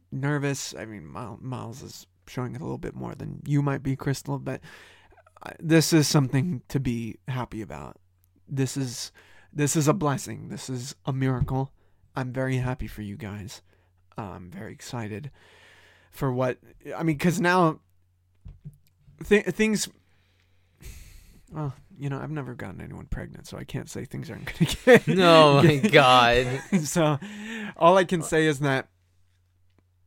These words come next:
Speaker 1: you have something that, like, kinda signals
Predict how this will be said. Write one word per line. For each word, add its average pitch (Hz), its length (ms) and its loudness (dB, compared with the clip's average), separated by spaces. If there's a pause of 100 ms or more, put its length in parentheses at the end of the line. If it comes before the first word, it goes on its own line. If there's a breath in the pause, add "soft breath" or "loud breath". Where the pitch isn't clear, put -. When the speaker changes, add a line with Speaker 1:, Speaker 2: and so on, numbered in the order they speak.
(680)
Speaker 1:
you 156 140 0
have 160 180 4
something 143 460 0
that, 139 260 -4
like, 127 240 -10
kinda 117 320 -8 (600)
signals 135 840 -2